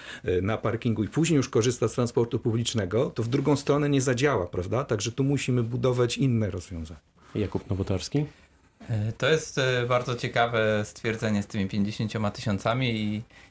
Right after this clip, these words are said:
Speaker 3: nie dziwię się wcale, że to wywo-, wzbudziło bardzo dużo emocji i wywołało dyskusję,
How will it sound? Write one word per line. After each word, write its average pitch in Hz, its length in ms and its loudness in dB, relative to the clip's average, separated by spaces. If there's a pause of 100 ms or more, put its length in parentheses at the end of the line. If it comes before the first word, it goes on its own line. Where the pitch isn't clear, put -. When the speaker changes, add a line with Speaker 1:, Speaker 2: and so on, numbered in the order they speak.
(100)
Speaker 3:
nie 107 100 2
dziwię 117 220 0
się 113 120 -4
wcale, 110 360 2
że 101 420 0 (100)
to 110 100 -2
wywo-, 110 380 -6
wzbudziło 113 480 0
bardzo 113 220 2
dużo 117 260 2
emocji 117 340 0
i 110 60 -2
wywołało 113 440 2
dyskusję, 143 580 -2